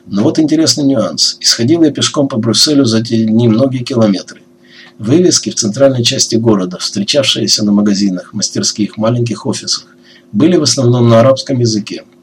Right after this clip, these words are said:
При переходе улицы даже на зеленый свет следовало опасаться машин,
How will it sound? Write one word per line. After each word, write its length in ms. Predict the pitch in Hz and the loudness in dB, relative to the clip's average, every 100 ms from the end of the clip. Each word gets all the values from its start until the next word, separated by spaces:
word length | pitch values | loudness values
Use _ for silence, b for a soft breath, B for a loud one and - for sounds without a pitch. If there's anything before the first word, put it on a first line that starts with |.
| _ B B B B | _ B B B B
При 160 | - 139 | 0 2
переходе 440 | 151 143 160 143 | 2 2 0 2
улицы 400 | 147 160 147 104 | 2 2 2 0
даже 240 | 104 120 131 | 0 0 2
на 100 | 117 | 0
зеленый 320 | 127 131 120 | 0 0 0
свет 300 | - 143 143 | 0 0 0
следовало 460 | - 135 131 123 | 0 -2 0 0
опасаться 480 | 113 113 143 123 - | 0 0 -2 0 0
машин, 340 | 107 - 147 | 0 2 0